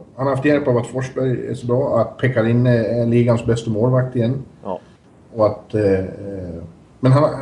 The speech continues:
Speaker 1: Weber, fantastisk. Vilken back, vilken Norris Trophy-man.
Speaker 2: Fortsätt och hylla Shea Weber, för att jag, jag håller helt med. Jag tycker han är, nu ska, nu är det hans, definitivt hans tur att få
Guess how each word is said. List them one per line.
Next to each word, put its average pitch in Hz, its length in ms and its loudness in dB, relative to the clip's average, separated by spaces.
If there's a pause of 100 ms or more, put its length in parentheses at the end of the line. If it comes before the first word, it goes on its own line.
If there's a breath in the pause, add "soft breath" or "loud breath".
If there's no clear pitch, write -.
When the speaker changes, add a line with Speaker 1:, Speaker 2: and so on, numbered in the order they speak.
(680)
Speaker 1:
Weber, 120 480 4 (320)
fantastisk. 120 720 -6 (160)
Vilken 110 420 -6
back, 104 140 0 (160)
vilken 110 560 -6 (580)
Norris 120 300 2
Trophy-man. 120 640 0 (260)
Speaker 2:
Fortsätt - 460 -6 (680)
och 117 80 -6
hylla 120 280 -4 (160)
Shea 127 200 -2
Weber, 110 240 0
för 107 140 -12
att - 100 -14
jag, 123 380 -4 (800)
jag 113 160 -4
håller 139 180 0
helt 147 160 -4
med. 127 100 -6
Jag 117 100 -4
tycker 156 220 -4
han 143 220 -4
är, 135 300 -4
nu 170 220 -2
ska, 156 260 -4
nu 175 180 0
är 170 40 4
det 160 140 4
hans, 139 320 -6
definitivt 151 680 -4
hans 117 160 -8
tur 113 220 -4
att 104 60 -6
få 104 240 -4